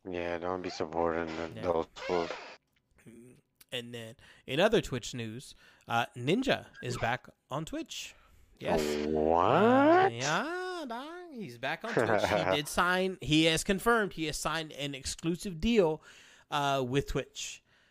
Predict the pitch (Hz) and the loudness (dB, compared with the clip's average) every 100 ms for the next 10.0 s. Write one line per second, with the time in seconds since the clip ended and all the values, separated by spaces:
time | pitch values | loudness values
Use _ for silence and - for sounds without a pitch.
0 | _ - 127 117 135 120 123 123 127 - | _ -6 -6 -4 -6 -6 -8 -6 -8 -8
1 | 127 - _ _ _ - 131 123 117 117 | -16 -16 _ _ _ -4 -2 0 -2 -6
2 | - 127 131 123 113 110 110 _ _ _ | -8 -4 -4 -4 -4 -8 -12 _ _ _
3 | - 123 120 117 117 120 117 113 113 113 | -10 -8 -6 -8 -12 -10 -8 -8 -10 -12
4 | 113 117 190 262 - _ _ - 131 _ | -10 -6 -6 -6 -10 _ _ -20 -20 _
5 | 143 170 143 - - 156 196 - 240 185 | 4 6 4 2 8 8 8 0 -4 -2
6 | 135 160 180 127 156 170 170 165 170 143 | 0 4 4 6 6 6 2 0 0 -2
7 | - 165 151 175 160 123 160 117 98 _ | -2 -2 -2 -2 -2 -2 -4 -4 -10 _
8 | _ _ _ _ _ _ _ _ _ _ | _ _ _ _ _ _ _ _ _ _
9 | 101 95 92 85 87 107 120 107 92 | 0 4 6 4 2 0 -2 -6 -14